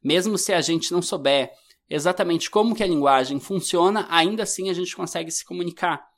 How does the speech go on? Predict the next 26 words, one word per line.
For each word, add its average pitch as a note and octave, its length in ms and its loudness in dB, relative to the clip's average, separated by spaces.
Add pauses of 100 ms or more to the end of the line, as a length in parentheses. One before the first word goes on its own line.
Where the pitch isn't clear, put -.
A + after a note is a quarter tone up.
(320)
né? E3 140 -10 (180)
Ainda G3 340 0
assim G3+ 220 -2
a F#3+ 40 2
gente F#3 180 -4
consegue, F3+ 680 -2 (340)
ah, B2 360 -2 (840)
trocar F3+ 320 4
informações F3+ 680 -2
com E3+ 140 0
outros E3+ 560 0
indivíduos F3 720 -4 (280)
que G#3 100 -6
conheçam G3+ 520 -2
tão A#3 200 -2
pouco A3 300 2
quanto G#3 300 -2
nós F3+ 580 4 (200)
a F#3 140 0
forma E3+ 540 2 (380)
como D#3+ 500 2 (1040)
funciona C#3+ 800 0 (120)
a C#3+ 80 -2
linguagem. D3 600 2 (320)
Ainda A3+ 260 0
bem, G3+ 220 -2